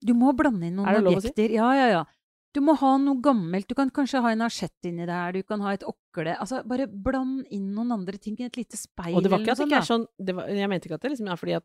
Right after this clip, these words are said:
Speaker 2: å, det er ikke fancy nok, men det, det gir meg en eller annen sånn følelse av å være på et display i en butikk.
Speaker 1: Ja.
Speaker 2: Altså, det,
Speaker 1: Ja.
Speaker 2: det, det har i-,
Speaker 1: Det gir
Speaker 2: det
Speaker 1: ikke noe
Speaker 2: gir
Speaker 1: hjemmefølelse,
Speaker 2: Nei,
Speaker 1: det gir
Speaker 2: det
Speaker 1: ikke
Speaker 2: gir
Speaker 1: den
Speaker 2: meg
Speaker 1: gode
Speaker 2: ingen
Speaker 1: følelsen.
Speaker 2: Hvem er du, tenker
Speaker 1: Ja.
Speaker 2: jeg da. Bortsett fra dette.
Speaker 1: Ja, for da skjønner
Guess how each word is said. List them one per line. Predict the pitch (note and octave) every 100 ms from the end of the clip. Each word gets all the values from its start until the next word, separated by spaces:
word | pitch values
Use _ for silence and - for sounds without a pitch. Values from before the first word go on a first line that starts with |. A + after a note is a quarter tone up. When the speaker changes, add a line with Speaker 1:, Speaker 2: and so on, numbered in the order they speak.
| -
Speaker 2:
å, | F3+
det | F3
er | E3
ikke | - E3 D#3+ - _ _
fancy | - - D#3+ D3+ D3+ D3 F#3
nok, | B3+ -
men | G#3 G#3+
det, | G#3+ G3+
det | G#3+ G3
gir | F3+ E3 D3+
meg | F3
en | F#3
eller | F3
annen | F3+
sånn | F3
følelse | - G3+ D#3+ C#3+ -
av | C#3+ D#3
å | E3+
være | E3+ D3+ G#2+ D3 D#3+ - _ _ _ _ E3+
på | - E3
et | E3 -
display | E3+ E3+ - D3 C#3+
i |
en | D3
butikk. | E3 - A3
Speaker 1:
Ja. | - A3+ G#3 -
Speaker 2:
Altså, | F#3 G#3
det, | G3+
Speaker 1:
Ja. | G3+ D#3
Speaker 2:
det, | G3+ G3+
det | F#3+
har | F#3 F3+
i-, | F#3+ F#3
Speaker 1:
Det | F#3+
gir | G#3+
Speaker 2:
det | F#3+
Speaker 1:
ikke | A3
noe |
Speaker 2:
gir | A3+ A3+
Speaker 1:
hjemmefølelse, | E3+ D3 C3+ D#3 G3
Speaker 2:
Nei, | A#3+
Speaker 1:
det | A3
gir |
Speaker 2:
det | A#3+
Speaker 1:
ikke |
Speaker 2:
gir | G#3+
Speaker 1:
den | G#3+
Speaker 2:
meg | A3+
Speaker 1:
gode | A3+ E3
Speaker 2:
ingen | F#3
Speaker 1:
følelsen. | G#3 C#3+ - F3+
Speaker 2:
Hvem | A3 F#3+
er | F3
du, | A#3 B3+
tenker | A#3+ G3
Speaker 1:
Ja. | F#3+
Speaker 2:
jeg | D3+
da. | _ _ _ _ _ -
Bortsett | F#3 - F3+
fra | F#3
dette. | F3+ -
Speaker 1:
Ja, | G#3
for | A#3+
da | A#3
skjønner | - F#3